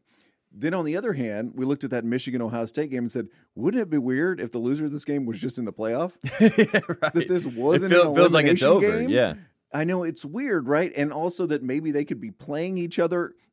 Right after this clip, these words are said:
Speaker 1: again in the playoff or again in a Big Ten championship game, which I think would also be a scenario next year when the Big Ten gets rid of their conference stru-, or their, uh, division structure. So I guess I go both ways.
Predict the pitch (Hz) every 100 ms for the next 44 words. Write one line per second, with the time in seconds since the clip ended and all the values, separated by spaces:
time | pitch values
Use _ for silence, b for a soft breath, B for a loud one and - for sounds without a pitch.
0 | - 135 123 147 185 190 175 170 180 190
1 | 190 131 101 120 147 156 143 123 131 151
2 | - 156 147 - 143 160 175 180 175 170
3 | 175 170 151 147 143 127 156 147 156 156
4 | 151 156 156 160 160 - 156 143 120 135
5 | 139 131 123 131 127 120 123 117 135 131
6 | 110 110 107 101 104 101 101 117 135 -
7 | 143 143 156 - b b b b - 170
8 | 165 160 - _ _ _ _ _ _ _
9 | 147 147 196 214 185 165 165 135 139 143
10 | 117 110 107 139 147